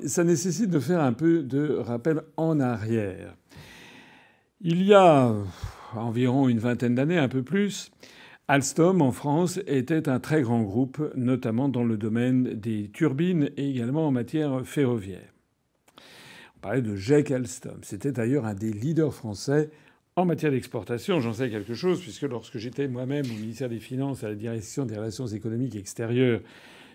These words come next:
qui s'occupait des exportations françaises, on avait beaucoup de liens avec gec Alstom, qui avait des projets de construction de centrales électriques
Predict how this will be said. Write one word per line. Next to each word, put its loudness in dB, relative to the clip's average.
qui -2
s'occupait 2
des -2
exportations -6
françaises, 2
on -4
avait 4
beaucoup -2
de 2
liens 4
avec 2
gec -2
Alstom, 0
qui -6
avait 0
des -2
projets -2
de 2
construction -2
de 2
centrales -2
électriques -2